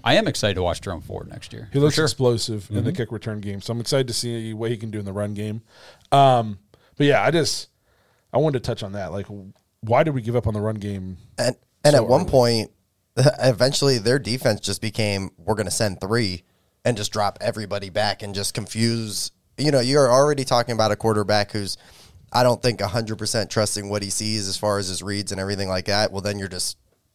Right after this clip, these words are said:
Speaker 3: mixing it up, just sending three. When
Speaker 2: Yeah.
Speaker 3: it's a
Speaker 2: And,
Speaker 3: tough
Speaker 2: and,
Speaker 3: game.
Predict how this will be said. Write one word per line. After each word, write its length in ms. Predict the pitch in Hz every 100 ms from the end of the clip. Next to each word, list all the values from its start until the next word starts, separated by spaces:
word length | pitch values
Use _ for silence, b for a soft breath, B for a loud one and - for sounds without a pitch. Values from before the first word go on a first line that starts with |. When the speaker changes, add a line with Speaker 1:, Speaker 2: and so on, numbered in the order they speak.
| _ _ _ _
Speaker 3:
mixing 320 | 110 127 - 113
it 120 | 107
up, 280 | 87 85 95
just 160 | 98
sending 260 | 123 110 104
three. 280 | 95 85 - _
When 140 | - 117
Speaker 2:
Yeah. 160 | 147 151 104 - - - - _ _ _ _ B B B B
Speaker 3:
it's 180 | 151 131
a 40 |
Speaker 2:
And, 60 | 151
Speaker 3:
tough 120 | 135
Speaker 2:
and, 0 |
Speaker 3:
game. 220 | 107 80